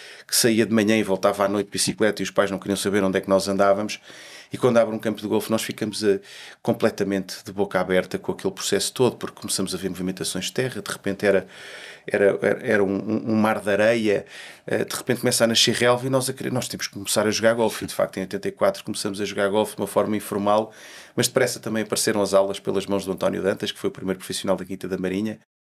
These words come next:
tinha ido para lá nessa altura, eh, com a sua mulher de, de então, que, que entretanto morreu, a Dona Bina, com as duas filhas, a Cláudia e a Isabel, eh, e tivemos ali um grupo de miúdos que começou a jogar golfe e começou a competir, ainda hoje são, somos todos amigos, alguns deles ainda jogam com alguma regularidade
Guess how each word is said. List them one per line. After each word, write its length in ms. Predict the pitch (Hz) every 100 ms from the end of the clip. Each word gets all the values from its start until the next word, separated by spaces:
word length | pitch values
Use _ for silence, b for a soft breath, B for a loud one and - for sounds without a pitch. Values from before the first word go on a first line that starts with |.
| _
tinha 180 | 98 95
ido 120 | -
para 120 | 101
lá 240 | 95 95
nessa 280 | 95 98 -
altura, 440 | 95 - 101 101 101 B B B -
eh, 280 | 98 95
com 180 | 98 -
a 20 |
sua 160 | 104 104
mulher 180 | 92 90
de, 120 | 104 104 - 90 101 104 - 90
de 80 |
então, 300 | 95 - 117
que, 180 | 123 95
que 200 | 90 -
entretanto 320 | 92 - 95 -
morreu, 300 | 90 101 110
a 40 |
Dona 220 | 101 98
Bina, 380 | 90 104 107 104
com 160 | - 92
as 100 | 92
duas 140 | 95
filhas, 300 | - 107 101
a 60 | 87
Cláudia 280 | - 95
e 20 | 95
a 20 |
Isabel, 460 | 90 92 98 104 B B B B B
eh, 260 | - - 104
e 60 | 127
tivemos 340 | - 110 98
ali 140 | 92
um 80 | 92
grupo 240 | 92 92 -
de 60 |
miúdos 260 | 92 92 -
que 160 | -
começou 300 | - 98 -
a 40 | -
jogar 220 | - -
golfe 300 | 95 95 113
e 20 |
começou 300 | - - 113
a 40 | 101
competir, 460 | 101 - - 113
ainda 160 | 110 92
hoje 160 | 90 -
são, 160 | 87
somos 280 | - 98 92
todos 240 | 98 92
amigos, 320 | 95 95 98 104
alguns 260 | 98 95
deles 160 | 98 95
ainda 160 | 95
jogam 300 | 92 95 92
com 100 | 90
alguma 260 | 95 92 98
regularidade 580 | 92 101 101 98 107